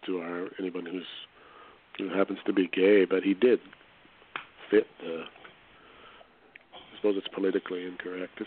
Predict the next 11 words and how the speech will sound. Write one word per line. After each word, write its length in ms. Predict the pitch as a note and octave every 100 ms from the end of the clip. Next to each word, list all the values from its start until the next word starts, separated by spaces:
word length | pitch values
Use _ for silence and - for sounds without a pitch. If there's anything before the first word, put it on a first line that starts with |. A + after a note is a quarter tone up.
| -
say 120 | G#2+
the 80 | G#2 -
stereotype, 680 | G#2 G#2+ G2+ F#2+ - G2 - -
but 160 | A2+ - - -
it's 300 | - - -
hardly 320 | - G#2 - -
surprising, 580 | - G2 G2 G#2 C3 B2
really, 400 | G#2+ G2+ - A#2+ - - _
when 140 | C#3 G2
one 200 | C3+ B2
thinks 200 | A#2 G2+